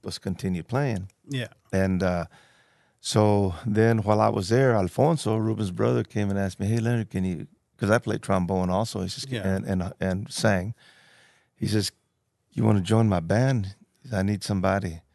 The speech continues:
Speaker 2: Wow.
Speaker 1: to, to do this." And I said, "Yeah." So I was, I was running the club and then playing on the weekends. So we had to hire a guy to run the club on the weekend.
Speaker 2: <laughs>
Speaker 1: And, uh, well, with Alfonso, we played a lot. We played
Speaker 2: Yeah.
Speaker 1: Fridays, twice Saturdays, twice Sundays, you know,
Speaker 2: Oh,
Speaker 1: weddings
Speaker 2: wow.
Speaker 1: and quinceañeras and all that stuff.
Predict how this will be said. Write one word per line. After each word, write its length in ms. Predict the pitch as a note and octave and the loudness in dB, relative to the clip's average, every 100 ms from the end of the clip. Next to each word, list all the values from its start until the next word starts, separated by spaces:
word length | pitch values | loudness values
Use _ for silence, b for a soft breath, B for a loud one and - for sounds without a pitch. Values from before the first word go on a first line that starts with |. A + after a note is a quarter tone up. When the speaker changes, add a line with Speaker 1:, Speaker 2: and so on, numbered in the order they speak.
| _ _ | _ _
Speaker 2:
Wow. 440 | A2+ A2 A2 G#2 | -10 -8 -8 -8
Speaker 1:
to, 280 | G2+ F#2 F#2 - | -4 -2 -4 -8
to 100 | A2+ | -10
do 160 | A2 | -6
this." 240 | G2+ G#2+ - | -6 -6 -6
And 80 | G#2+ | -6
I 60 | |
said, 180 | G#2+ A2+ | -6 -4
"Yeah." 300 | C3 F3+ D#3+ | -2 -2 -2
So 140 | A2 | 0
I 60 | A#2 | 0
was, 140 | B2+ F#2 | 0 -4
I 200 | F2 A2+ | -2 -2
was 120 | G#2 | 0
running 240 | A#2+ A#2 | -2 -2
the 60 | G#2 | -4
club 380 | - A#2+ A#2+ G2 | 2 4 4 2
and 140 | G2 | -2
then 80 | G#2+ | -2
playing 320 | F#2+ A2 A2 | -2 -2 0
on 140 | G2+ F2 | -2 -4
the 60 | |
weekends. 500 | F#2+ A2 - G#2 G2+ | -4 -4 -4 -4 -4
So 80 | - | -4
we 80 | G#2 | -4
had 100 | G#2 | -2
to 60 | F2+ | -2
hire 240 | F#2+ G#2 | -2 -2
a 40 | F#2+ | -2
guy 260 | G2 G2 | -2 -2
to 80 | G2 | -2
run 240 | F#2 G#2+ G2+ | -2 -2 -2
the 80 | |
club 400 | - G#2 G#2 F#2+ | -4 -2 -2 -2
on 120 | F2+ E2 | -6 -6
the 80 | |
weekend. 640 | F#2 G#2+ - - B2+ A#2+ - | -4 -4 -4 -2 0 2 0
Speaker 2:
<laughs> 60 | - F#3+ - - - B B B B | 0 -4 -4 -8 -10 B B B B
Speaker 1:
And, 320 | A2 G#2+ G#2 G2+ | 0 2 2 2
uh, 280 | F#2 E2+ - | 0 -2 -6
well, 160 | G#2+ G#2 | -4 -2
with 140 | G2+ | 0
Alfonso, 420 | G2 F#2+ B2 D3+ A2+ | -2 -2 -2 -2 -2
we 80 | A2+ | -2
played 260 | G#2+ G#2+ | -2 -4
a 20 | |
lot. 280 | E2+ F2+ F2 | -2 -2 -2
We 60 | F#2 | -4
played 200 | G2 B2 | -6 -4
Speaker 2:
Yeah. 60 | A#2+ | 0
Speaker 1:
Fridays, 420 | G2 G2+ G2+ F2+ | 0 0 -2 -6
twice 300 | - G2 F#2 | -6 -4 -2
Saturdays, 440 | F#2 F#2 F#2+ F#2 | 0 0 -2 -4
twice 300 | - F2 F#2 | -4 -2 -2
Sundays, 500 | - F2 F2 D2 - | -4 -4 -6 -8 -8
you 80 | F2+ | -6
know, 160 | F2+ F2+ | -4 -2
Speaker 2:
Oh, 120 | B2+ | 0
Speaker 1:
weddings 440 | F#2 F#2+ F#2+ A2+ | 0 0 0 -2
Speaker 2:
wow. 120 | G#2 G2+ | -4 -6
Speaker 1:
and 100 | - | -8
quinceañeras 840 | D#2+ - D#2+ F#2+ A2+ G#2 G2 F2 | -12 -10 -6 0 2 2 -4 -6
and 100 | F2 | -8
all 140 | E2+ F2 | -8 -8
that 160 | - | -10
stuff. 300 | - - - | -12 -16 -18